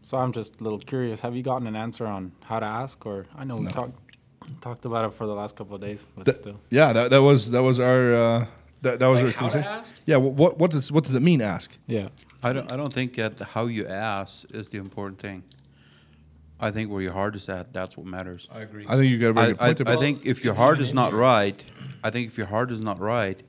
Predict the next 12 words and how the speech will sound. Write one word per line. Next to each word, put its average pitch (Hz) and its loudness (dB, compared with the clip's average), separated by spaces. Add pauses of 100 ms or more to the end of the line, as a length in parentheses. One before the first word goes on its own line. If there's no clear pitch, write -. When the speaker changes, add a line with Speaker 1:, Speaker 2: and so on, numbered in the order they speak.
(400)
Speaker 4:
you 110 -8
can 104 -6
ask 101 -4
as 95 -14
much 101 -8
as - -16
you 101 -8
want, 104 -6
any 101 -6
way 95 -4
you 92 -6
want. 95 -8